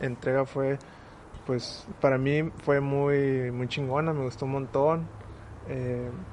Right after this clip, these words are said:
incluso hasta en, pues, en el diseño de, de la,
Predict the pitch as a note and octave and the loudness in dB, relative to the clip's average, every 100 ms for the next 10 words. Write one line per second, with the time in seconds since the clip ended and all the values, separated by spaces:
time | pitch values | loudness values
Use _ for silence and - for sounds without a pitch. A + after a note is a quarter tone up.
0 | - - - - - - - - D#3+ B2+ | -14 -14 -14 -14 -14 -14 -14 -4 -2 0
1 | C#3 B2 D#3+ - D#3 C#3+ C3 - - C#3 | 0 4 2 6 6 6 2 -6 -2 -2
2 | C3+ C3+ B2+ B2 - - - - - - | 0 -2 -4 -6 -8 -10 -10 -10 -10 -10
3 | - - - E3 D#3 E3+ D#3 C#3+ C#3 C#3+ | -10 -10 4 6 8 8 6 6 4 4
4 | D#3+ F#3 E3+ C#3+ C#3+ C#3 C3 B2+ B2+ B2 | 4 4 6 4 4 4 6 4 2 0
5 | C3 - | 0 -2